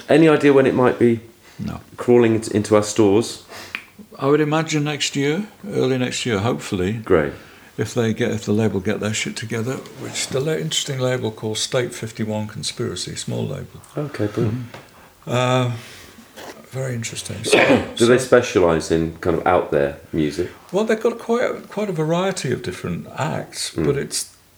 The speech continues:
Speaker 2: their approach seems to be unique, uh, in depth,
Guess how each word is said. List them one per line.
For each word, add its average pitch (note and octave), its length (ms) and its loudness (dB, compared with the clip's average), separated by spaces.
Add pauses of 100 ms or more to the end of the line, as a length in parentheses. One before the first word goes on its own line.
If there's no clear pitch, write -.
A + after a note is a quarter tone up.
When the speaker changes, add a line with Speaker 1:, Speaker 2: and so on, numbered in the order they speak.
Speaker 2:
their D3 200 0
approach F3+ 460 -6
seems A2 360 -8
to - 80 -10
be G#2 160 -10
unique, G#2+ 640 -8 (960)
uh, A#2 680 -6
in A2 180 -2
depth, - 640 -4